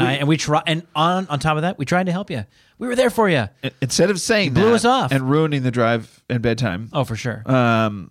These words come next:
Speaker 1: <laughs> At bedtime and potentially the weekend.
Speaker 2: and yeah, and then he's in my bed kicking me in the neck. We, uh, we just, um, I was like, "You know what?" Had this thought process going, "He doesn't know.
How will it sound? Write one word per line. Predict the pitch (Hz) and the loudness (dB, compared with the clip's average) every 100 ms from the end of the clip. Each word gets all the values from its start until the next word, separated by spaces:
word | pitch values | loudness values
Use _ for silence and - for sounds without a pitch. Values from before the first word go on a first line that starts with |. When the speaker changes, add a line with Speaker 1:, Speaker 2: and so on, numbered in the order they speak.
| _ | _
Speaker 1:
<laughs> | - | -16
At | - | -8
bedtime | 123 127 - 151 - | -4 0 2 2 0
and | 135 123 | -4 -4
potentially | - 117 - - 123 113 107 | -4 -4 -6 -6 -4 -4 -6
the | 104 107 | -4 -2
weekend. | 131 117 110 | -2 -2 -2
Speaker 2:
and | 123 113 | -4 0
yeah, | 113 101 | 0 0
and | 101 113 | -2 -2
then | 117 | 0
he's | 117 | 0
in | 120 | 0
my | 117 117 | 0 2
bed | 117 104 - | 2 0 -2
kicking | 123 113 | -4 -2
me | 113 | -2
in | |
the | 117 | 0
neck. | 117 110 - - - - - - - - - | -2 -4 -10 -20 -20 -20 -20 -20 -18 -14 -4
We, | 127 139 151 143 135 123 - _ _ - - - - - | 2 4 6 6 4 2 -4 _ _ -20 -20 -20 -20 -2
uh, | 117 107 101 | 2 4 4
we | 107 117 | 4 2
just, | 123 123 - - | 4 2 2 0
um, | 135 131 135 127 - _ _ _ 117 | 2 2 0 -4 -12 _ _ _ -2
I | 127 | 2
was | 131 127 | 4 4
like, | 135 127 - | 2 0 -4
"You | 120 | -2
know | 147 151 | 0 0
what?" | 135 170 175 _ _ _ _ - | 0 -2 -6 _ _ _ _ -2
Had | 127 | 0
this | 123 - | 2 0
thought | 127 127 - | 0 0 2
process | 135 127 160 | 0 0 -4
going, | - 123 120 - | -2 -2 -2 -4
"He | 131 294 | -2 0
doesn't | 117 107 104 | -2 -8 -14
know. | 107 98 98 98 | -12 -8 -6 -6